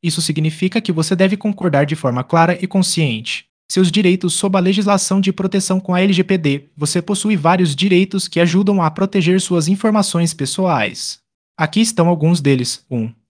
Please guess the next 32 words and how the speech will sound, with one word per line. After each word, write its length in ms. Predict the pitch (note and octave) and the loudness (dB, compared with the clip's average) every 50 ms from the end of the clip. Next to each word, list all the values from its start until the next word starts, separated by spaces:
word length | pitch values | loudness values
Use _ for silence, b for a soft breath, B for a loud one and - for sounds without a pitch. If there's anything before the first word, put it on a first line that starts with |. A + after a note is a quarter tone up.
| _ _ _ | _ _ _
Direito 360 | - C#3 C#3+ C#3+ D#3+ D#3 G3+ | -2 0 2 2 2 0 -2
de 100 | D3+ D3 | -2 -2
acesso. 500 | C#3+ C#3+ - - D#3+ D#3+ E3 - - D3 _ _ _ | -2 -2 0 0 0 0 0 -2 -6 -12 _ _ _
Você 220 | - C#3 C3+ - D3+ | -4 -4 -2 0 2
pode 240 | - F#3 F#3+ G3 | 2 2 2 2
solicitar 560 | F#3+ - G#3+ A3 A3 A3 A#3 A3+ - F3+ F3 F#3+ | 0 0 0 0 0 0 -2 -2 0 0 2 2
informações 560 | G3 G3+ G#3+ G3 G#3 G3 - - E3+ F#3 F#3 | 2 2 2 2 2 0 2 2 2 2 2
sobre 220 | - G#3 F#3 G#3 | 2 0 0 0
os 100 | A3 F#3+ | 0 0
dados 400 | D3+ C#3 C3 C#3+ D3 D#3+ D#3+ - | 2 2 2 2 2 0 -2 -2
que 100 | - - | -2 -2
uma 120 | G3 G3+ G#3+ | 0 0 0
empresa 380 | G#3 G3+ C#3+ C#3+ C#3+ C#3 F3 | 0 0 0 -2 0 0 -2
possui 360 | E3+ - G3 - - F#3 G3 | 0 0 -2 0 0 0 0
sobre 280 | F#3 - F#3+ F3 E3+ E3 | 2 0 0 0 0 0
você. 460 | C3+ C#3+ D#3 D#3 - - A#2+ G2+ G#2 - _ _ _ _ _ _ - | 0 0 -2 -2 -2 -4 -4 -6 -6 -10 _ _ _ _ _ _ -2
Dois. 420 | - F#3+ D3+ A#2+ A2+ - - - _ _ _ _ _ _ - | 2 2 2 2 2 -2 -6 -8 _ _ _ _ _ _ -6
Direito 400 | - E3 F#3 F3 E3+ F3+ G3+ E3+ | -2 0 2 2 0 0 -2 -2
de 80 | E3+ | 0
retificação. 800 | D#3 E3 F#3 - G#3+ - A3+ - G#3+ G3 - - F3 C3+ A#2 - _ _ | 0 0 -2 -2 -4 -6 -4 -2 -2 -2 -2 -2 -4 -4 -6 -8 _ _
Se 160 | - - - | -12 -8 -4
você 240 | D#3 D#3 D3+ - E3 | -4 -4 -2 -4 -4
perceber 500 | - A3+ A#3 - - A3+ E3+ D#3 F3 F#3 | -2 -4 -4 -2 -4 -2 -2 0 -2 -2
que 120 | - F#3+ | -2 -4
suas 260 | - - - F#3+ E3+ | -4 -2 -2 -2 0
informações 580 | F3+ F#3 - G3+ G3 G#3 G3 - - F3+ F3+ E3+ | 0 -2 -2 0 -2 -2 -2 -2 -2 -2 0 0
estão 300 | F3+ F3 - - G3+ G#3 | -2 -4 -2 -2 -2 -2
erradas, 560 | F#3+ D3 D3+ D#3 E3 D#3 E3+ E3 - - _ _ _ | 0 0 2 0 0 0 -2 -4 -6 -8 _ _ _
pode 240 | - F3 F#3+ G3 G#3+ | -2 -2 0 0 0
pedir 260 | - G#3 D#3+ F3+ G3 | -2 0 0 0 0
para 180 | G3 G3+ F#3+ F#3 | 0 -2 -4 -4
corrigir. 640 | - D3 B2+ B2+ C3 A#2+ C3+ C3 A#2+ G#2+ - - | -4 -6 -6 -4 -4 -4 -4 -6 -6 -8 -10 -14